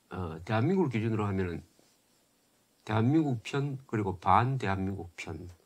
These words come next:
뭐 이렇게 부를 수가 있겠죠. 어쨌든 보수와 진보 개념은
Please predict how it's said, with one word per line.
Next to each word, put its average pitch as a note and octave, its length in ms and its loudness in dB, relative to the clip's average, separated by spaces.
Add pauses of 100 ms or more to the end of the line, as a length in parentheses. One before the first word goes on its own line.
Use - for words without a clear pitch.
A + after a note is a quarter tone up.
(200)
뭐 G2 200 -4
이렇게 C3+ 380 0
부를 G2 200 0
수가 - 200 -10
있겠죠. E2 440 -14 (340)
어쨌든 B2+ 520 0 (300)
보수와 C#3+ 680 2 (100)
진보 G2 420 -2
개념은 F#2+ 460 -2